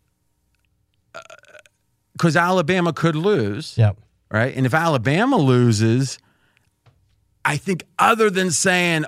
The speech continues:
Speaker 1: "Oh, wait, though, Tua was, uh, he played, but he was hobbled."
Speaker 2: Yeah.
Speaker 1: So they're setting that up pretty well, I think. Um,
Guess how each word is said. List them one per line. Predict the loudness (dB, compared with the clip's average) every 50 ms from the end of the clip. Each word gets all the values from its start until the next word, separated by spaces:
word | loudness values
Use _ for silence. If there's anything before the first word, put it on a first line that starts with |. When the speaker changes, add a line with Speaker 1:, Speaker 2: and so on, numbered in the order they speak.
| -6 -4
Speaker 1:
"Oh, | -2 0 0 0 0
wait, | 0 0 -2 -2 -2 -4 -6 -4 -2
though, | -2 0 0 0 0 -2 -4 -6 -10 _ _ _ _ _
Tua | -10 -4 -2 0 0 0 0 0 0 0
was, | 2 0 -2 -2 -4 -8 -12 -12
uh, | -4 -2 -2 -2 -2 -6 -12 -20 _ _
he | -2 -2 -2
played, | -2 -4 -8 -6 -2 0 2 2 2 2 0 0 -2 -4 -4 -4 -4 -4 -4 -4 -6 -6 -8 _ _ _ _ _
but | -4 -2
he | 0 0 2
was | 0 0 -2 -2
hobbled." | -4 -4 -2 -2 0 -2 -2 -2 -4 -6 -4 0 2 4
Speaker 2:
Yeah. | 4 4 2 0 -6 -12 _ _ _ _ _ _ _ _ _ _ -20 -12 _ -6
Speaker 1:
So | -2 -2 0
they're | 0 0 -2
setting | 0 0 -2 -2 0 0
that | 0 0 2 2
up | 0 -2 -2
pretty | -4 -4 -2 -2 0
well, | 0 2 2 2 0 0
I | -2 -6 -8
think. | -8 -10 -10 -10 -12 -14 _ -20 _ _ _ _ _ _ _ _ _ _
Um, | 0 2 2 2 2 2 2 2 2 0 -2 -4